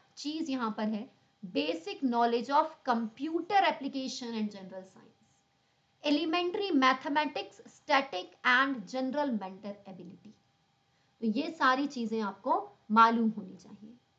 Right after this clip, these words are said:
दोस्तों, मैं आशा करती हूँ कि ये सारी चीजें आपको समझ में आ गई हैं। तो एपीएफ़सी की वन फिफ्टी नाइन vacancy, ईओ या एओ की जो चार सौ अठारह vacancy है, मैं पूरी कोशिश करूंगी कि आपको unacademy के साथ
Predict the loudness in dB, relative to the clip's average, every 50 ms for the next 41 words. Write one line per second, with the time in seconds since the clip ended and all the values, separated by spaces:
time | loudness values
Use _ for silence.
0 | _ _ _ _ _ _ _ _ _ _ _ -4 -2 0 0 0 -2 -2 0 2
1 | 2 2 2 0 -4 -4 -4 -4 -2 -2 -2 -2 -4 -6 -10 -10 -10 -8 -8 -6
2 | -4 -4 -2 -2 -2 -4 -4 -4 -4 -4 -4 -4 -4 -4 -6 -6 -6 -6 -6 -8
3 | -6 -6 -8 -8 -8 -2 0 2 2 2 0 -2 -6 -8 -8 -10 -14 -16 _ _
4 | _ _ _ _ _ _ -4 -4 -4 -4 -6 -8 -6 -4 -4 -4 -4 -6 -6 -4
5 | -4 -2 0 0 0 -2 -4 -6 -6 -6 -4 -4 -2 -4 -2 0 0 0 2 0
6 | -2 -6 -8 -8 -6 -4 -2 -2 -2 -2 -2 -2 -4 -4 -4 -4 -6 -6 -6 -8
7 | -12 -10 -8 -8 -6 -6 -4 -2 -2 0 0 0 0 0 0 -2 -2 -2 -2 -2
8 | -2 -2 -2 -2 -2 -2 -2 -2 -4 -6 -8 -16 _ _ _ 2 2 4 4 2
9 | 0 -4 -4 -4 -2 0 2 2 2 2 0 -2 -2 -4 -4 -4 -4 -4 -6 -6
10 | -6 -6 -8 -10 -10 -10 -10 -10 -6 -4 -4 -4 -4 -6 -10 -10 -8 -6 -4 -2
11 | -2 -2 -2 -4 -6 -8 -12 -18 _ _ _ -8 -8 -6 2 6 6 8 8 6
12 | 4 0 -6 -6 -6 -6 -6 -6 -2 0 0 0 0 -2 -2 0 2 2 2 0
13 | -2 -4 -4 -4 -6 -6 -8 -12 -20 -2 2 4 6 6 4 2